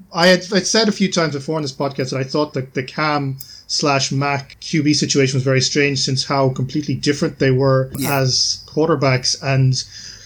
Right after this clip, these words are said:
Speaker 1: the decision had to be made sooner rather than later. And Mac Jones has had apparently quite a good preseason, and I think the transition was going to be made. But it's interesting to see they're gonna be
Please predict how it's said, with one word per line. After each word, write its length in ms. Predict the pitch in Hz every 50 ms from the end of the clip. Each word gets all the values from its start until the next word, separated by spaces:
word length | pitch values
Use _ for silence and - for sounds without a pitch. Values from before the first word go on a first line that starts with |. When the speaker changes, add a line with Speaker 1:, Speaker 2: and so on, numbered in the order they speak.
| - _ -
Speaker 1:
the 80 | 147
decision 320 | 151 147 - 196 170 165 160
had 100 | 156 147
to 60 | 160
be 60 | 147
made 220 | 147 151 147 143
sooner 240 | - - 175 156 151
rather 280 | 143 143 143 143 135 139
than 100 | 135 139
later. 300 | 143 156 156 143 143 131
And 120 | 131 131
Mac 380 | 135 147 151 151 139 - - _
Jones 320 | - 165 151 147 147 139
has 140 | 139 139 131
had 180 | 151 147 180 165
apparently 560 | 131 127 143 165 165 160 147 143 135 135 135 -
quite 220 | - - 165 143 139
a 40 | 131
good 360 | 123 - 151 151 147 139 - - - - - - -
preseason, 800 | - 202 202 202 226 220 214 208 196 202 196 190 185 180 175 175
and 320 | 165 160 156 156 151 135 - - - - - -
I 80 | - 143
think 220 | 135 196 214 214
the 100 | - 160
transition 440 | - - 160 143 135 160 147 - 160
was 100 | 143 131
going 160 | 131 151 135
to 120 | 135 147 135
be 60 | 135
made. 400 | 139 143 143 139 139 135 135 - - - - - - _
But 120 | - 160 143
it's 80 | 131
interesting 240 | 170 156 160 147 139
to 60 | 139 135
see 120 | - 165
they're 120 | 147 143
gonna 160 | 139 139 139 135
be 180 | 135 131 131